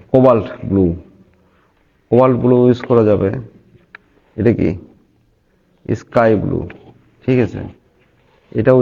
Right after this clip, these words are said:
স্কাই ব্লু লাইট, স্কাই ব্লু লাইট। এটা প্রুশিয়ান ব্লু, ঠিক আছে? দেখেন এটা কি? লাইট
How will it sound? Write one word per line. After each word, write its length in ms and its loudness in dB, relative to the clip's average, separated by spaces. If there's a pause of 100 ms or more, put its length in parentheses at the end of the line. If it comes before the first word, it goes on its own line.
(140)
স্কাই 280 -2
ব্লু 140 -4 (120)
লাইট, 240 0 (1300)
স্কাই 280 0
ব্লু 100 -2 (120)
লাইট। 200 0 (1120)
এটা 200 -4
প্রুশিয়ান 400 0 (100)
ব্লু, 180 -4 (560)
ঠিক 200 -2
আছে? 140 -10 (1900)
দেখেন 280 -2 (3500)
এটা 180 0
কি? 100 0 (4000)
লাইট 200 2